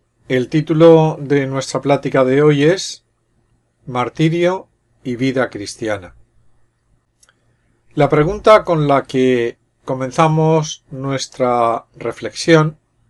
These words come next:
es la de si quien renuncia al martirio renuncia a Cristo. Y la respuesta que damos,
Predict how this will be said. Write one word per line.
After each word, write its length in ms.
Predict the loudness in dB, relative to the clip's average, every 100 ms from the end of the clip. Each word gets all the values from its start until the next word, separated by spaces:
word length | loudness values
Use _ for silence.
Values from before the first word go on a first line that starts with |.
| _ _ _ _ _ _ _ _ _ _ _ _ _ _ _
es 260 | -2 -2 2
la 520 | 6 6 6 2 -2
de 320 | -10 -2 0
si 640 | 0 -4 -4 -4 -4 -10 -18 _ _ _ _ _ _
quien 320 | -4 -2 -2 -2
renuncia 840 | -2 -2 -4 -2 2 2 2 -4 -4
al 180 | -2
martirio 760 | 0 -4 -2 -2 0 0 -2 -6 _ _ _ _ _ _ _ _ _ _
renuncia 720 | -2 0 0 -2 -4 -10 -10 -8
a 140 | -8
Cristo. 540 | -6 -10 -10 -14 -18 -20 _ _ _ _ _ _ _ _ _ _ _ _ _ _ _ _ _ _ _ -20 _ _ _ _ _
Y 420 | -2 0 2 0 -4
la 260 | -6 0 0
respuesta 800 | 0 -4 -4 -2 2 4 4 0
que 160 | 0
damos, 580 | 4 4 2 -6 -10 -18